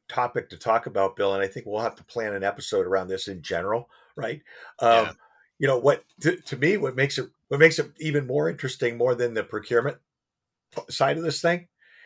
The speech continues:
Speaker 1: is it appears to be a completely bipartisan issue in our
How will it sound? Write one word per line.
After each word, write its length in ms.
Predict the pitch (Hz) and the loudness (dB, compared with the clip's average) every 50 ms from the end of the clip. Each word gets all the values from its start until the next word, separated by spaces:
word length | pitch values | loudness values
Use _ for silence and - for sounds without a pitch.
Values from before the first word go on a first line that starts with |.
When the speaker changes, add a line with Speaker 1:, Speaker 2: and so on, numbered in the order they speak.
| - _ - | -16 _ 2
Speaker 1:
is 420 | 147 139 139 131 127 - - - _ _ _ _ _ _ - | 4 4 4 4 0 -4 -10 -14 _ _ _ _ _ _ 0
it 140 | 151 147 - | 2 2 2
appears 480 | 190 - - - 190 226 254 240 226 - | 2 -4 -4 -2 0 0 0 0 -2 -4
to 80 | 185 | -8
be 200 | 147 156 143 139 | -6 -4 -2 -2
a 60 | 127 - | -2 -2
completely 840 | - 131 110 - - 165 180 - - 165 170 160 151 143 139 _ _ _ _ _ _ _ _ _ _ _ _ _ _ _ _ _ _ _ _ _ _ - | -4 -8 -8 -6 -4 -4 -4 -4 -2 -2 -2 -2 -2 -4 -8 _ _ _ _ _ _ _ _ _ _ _ _ _ _ _ _ _ _ _ _ _ _ -6
bipartisan 760 | - - 135 131 - - - 165 165 147 135 - - 127 127 | 2 4 4 4 4 4 4 4 4 4 2 0 -2 -2 -2
issue 340 | 147 147 - - 110 107 107 | -2 -2 -2 -2 0 0 0
in 100 | 110 113 | 2 2
our 220 | 110 110 113 | 2 0 0